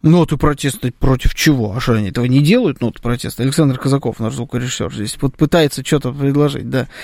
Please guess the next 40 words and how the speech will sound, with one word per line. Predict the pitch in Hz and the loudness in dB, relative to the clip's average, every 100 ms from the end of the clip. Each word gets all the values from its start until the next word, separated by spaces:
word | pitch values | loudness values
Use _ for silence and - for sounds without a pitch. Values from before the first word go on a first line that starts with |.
| - - | -18 -4
на, | 131 135 139 135 139 135 | 2 4 4 2 0 0
на | 151 | 0
скрипке | 143 147 127 - | 2 0 0 -2
сыграть. | - 117 120 | -6 -4 0
Ноты | 151 165 | 0 0
протеста | - 160 175 170 | 2 2 0 -4
против | 175 165 156 - | -6 -4 -4 0
того, | 170 | 0
чтобы | 160 160 | 2 -4
ты | - | 0
на | 170 | 0
скрипке | 156 220 285 - 143 | 2 0 0 -2 -4
больше | 127 127 - | -2 -4 -6
не | 131 | -2
играл, | 127 127 135 | 0 0 -2
или | 135 | -2
как? | 127 135 _ - - - | -4 -4 _ -18 -16 -2
<laughs> | 175 - - 285 - 311 - - - - - | 0 2 0 0 2 2 0 -10 -18 -20 -6
Да, | 180 185 190 190 175 | 2 6 6 6 6
но | 151 220 233 _ _ _ _ _ _ _ _ - | 4 4 2 _ _ _ _ _ _ _ _ -4
на | 110 | -4
самом | - 117 | -2 -2
деле | 120 | 0
блестяще | 123 135 147 - | 0 2 0 0
играет | - 110 98 | -8 -10 -8
на | 127 | -10
скрипке. | - 127 - - | -8 -8 -8 -12
Это, | - - - | -14 -14 -12
м, | 101 - 110 110 120 143 - - 147 135 | -10 -8 -6 -6 -6 -6 -6 -2 0 2
профессионал, | - 143 - 165 123 104 | 2 0 2 2 0 -4
но | 107 | -8
это | 113 | -8
просто | - 139 - | -4 -4 -4
шутка, | 165 202 - - | -4 -2 -4 -6
ну, | 131 | -8
чтобы | 143 165 | -2 0
ты | 151 | 4
не | 139 | 4
обижался | 139 196 139 - - | 6 4 2 -2 -12
тоже. | - - | -14 -14